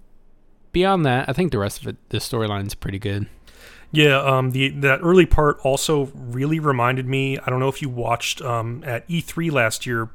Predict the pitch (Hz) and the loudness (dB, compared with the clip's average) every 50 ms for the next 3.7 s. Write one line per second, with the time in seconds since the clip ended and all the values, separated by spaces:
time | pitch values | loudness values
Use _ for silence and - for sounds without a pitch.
0 | - - - - - - 123 110 107 104 - - - 135 127 127 - - 127 123 | -16 -20 -20 -20 -14 -10 -8 -8 -8 -10 -10 -6 -4 -2 -2 -2 -2 -4 -4 -4
1 | - - 113 110 - - 120 117 117 - 123 113 113 - - 117 - 123 120 117 | -4 -6 -8 -8 -8 -6 -6 -6 -4 -6 -8 -8 -8 -8 -10 -6 -6 -6 -4 -4
2 | 117 113 - - - - 131 139 139 131 127 120 - - 117 107 107 - 110 113 | -6 -6 -8 -10 -6 -2 -2 0 0 0 -2 -4 -4 -6 -8 -8 -4 -2 -2 -2
3 | 120 123 110 113 110 104 110 113 120 143 156 180 - | -2 -2 -6 -8 -10 -8 -6 -4 -4 -4 -4 -6 -8